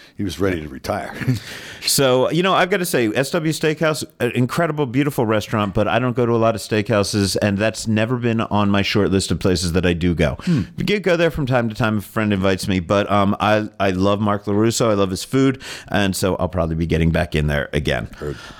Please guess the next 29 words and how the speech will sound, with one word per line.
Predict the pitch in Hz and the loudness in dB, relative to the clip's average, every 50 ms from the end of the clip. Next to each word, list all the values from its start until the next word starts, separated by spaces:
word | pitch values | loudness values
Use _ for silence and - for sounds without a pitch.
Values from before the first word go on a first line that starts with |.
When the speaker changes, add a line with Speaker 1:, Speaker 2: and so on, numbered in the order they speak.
| - - - | -20 -10 -2
Speaker 2:
Um, | - 127 139 143 147 147 151 151 - | 2 4 4 4 4 2 0 0 0
we've | 135 170 208 - | 0 0 0 0
got | 254 240 | 0 2
a | 196 | 4
lot | 143 143 175 175 | 4 4 4 4
of | 165 | 4
news | 160 135 110 101 | 2 2 2 2
coming | - - 113 104 101 | 0 -2 0 0 2
out | 101 95 | 2 0
of | 95 | 0
the | 92 87 | 0 0
Vegas | 95 92 87 90 - - | 0 0 0 -2 -4 -2
Test | - 117 110 107 - - | 0 0 0 0 -2 -4
Kitchen. | - 80 - - 95 95 107 202 - | -4 -4 -2 0 0 0 0 0 -4
First | - - - - 202 - - - - - | -10 -6 0 2 2 2 2 0 -2 0
up, | 123 107 - - - | 0 0 0 -2 -4
Soul | - - 131 139 | -4 -2 -2 -2
Belly | 151 135 139 135 135 135 | 0 0 2 2 2 2
Barbecue's | 104 107 107 113 107 107 - - 113 92 | 2 2 2 2 2 0 -2 -2 -2 -2
Bruce | - - - 113 113 110 | -2 0 0 0 0 0
Kalman | - - 113 120 117 110 104 95 98 95 | -2 -2 -2 0 2 2 2 2 2 2
will | 92 90 | 2 2
debut | 80 98 92 85 85 98 101 95 | 2 0 0 2 2 2 4 4
his | 92 117 131 127 107 | 4 4 2 2 2
new | 110 95 90 | 2 0 0
concept, | - - 98 87 87 80 - - 104 110 - - - - | 0 0 0 -2 0 0 0 0 0 0 -2 -4 -10 -10
Brown | 82 - 98 104 113 123 139 151 135 | -4 -2 0 0 0 0 0 -2 -2
Bagger | 104 - 107 104 117 127 123 135 131 | -2 0 0 0 0 0 0 0 0
Sando, | 117 - - - 127 123 120 110 87 82 71 67 64 58 | 0 -2 -2 -2 0 0 0 0 0 -2 -2 -4 -6 -8